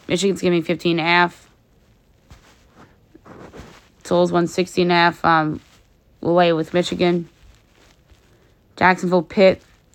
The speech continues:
Pitt's giving sixteen and a half, totals one forty-one and a half. Um, we'll lay with Pitt. Um,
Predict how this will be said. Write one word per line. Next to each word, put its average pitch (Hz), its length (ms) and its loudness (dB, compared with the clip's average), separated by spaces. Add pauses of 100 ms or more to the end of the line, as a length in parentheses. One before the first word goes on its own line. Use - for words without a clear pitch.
(720)
Pitt's 185 180 -4
giving 180 200 -2
sixteen 180 240 -6
and 175 80 0
a - 40 2
half, 170 100 0
totals 175 220 0
one 175 140 0
forty-one 170 400 -2
and - 20 0
a 175 40 -2
half. 175 360 0
Um, 156 480 0 (2750)
we'll 220 140 4
lay 214 180 6
with 190 160 -2
Pitt. 185 260 4 (3500)
Um, 180 400 0